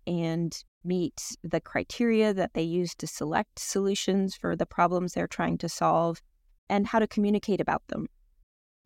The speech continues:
So I think one interesting dimension of this program is that the grants allowed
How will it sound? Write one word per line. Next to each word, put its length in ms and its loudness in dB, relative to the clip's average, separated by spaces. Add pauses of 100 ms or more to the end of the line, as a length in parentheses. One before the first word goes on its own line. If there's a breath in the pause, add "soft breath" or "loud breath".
So 260 2 (140)
I 60 0
think 240 -2
one 240 2 (840)
interesting 840 2
dimension 500 4
of 120 0
this 260 -4 (420)
program 640 2
is 280 -2
that 440 0 (580)
the 80 2
grants 760 0 (360)
allowed 600 2